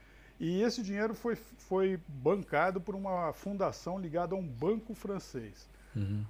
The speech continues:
Speaker 1: O banco francês mandou um jornalista francês pra acompanhar todo o trabalho que foi feito, inclusive in situ, a perfuração,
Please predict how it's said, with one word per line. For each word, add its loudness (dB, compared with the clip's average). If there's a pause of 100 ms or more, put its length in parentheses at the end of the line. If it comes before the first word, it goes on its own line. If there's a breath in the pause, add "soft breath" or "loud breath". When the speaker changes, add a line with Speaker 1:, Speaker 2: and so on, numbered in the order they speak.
Speaker 1:
O -8
banco 2
francês 2
mandou 2
um -4
jornalista 0
francês -6
pra 2
acompanhar -2
todo -2
o -2
trabalho 2
que -12
foi -2
feito, -6
inclusive -2
in 2
situ, -2
a -2
perfuração, -2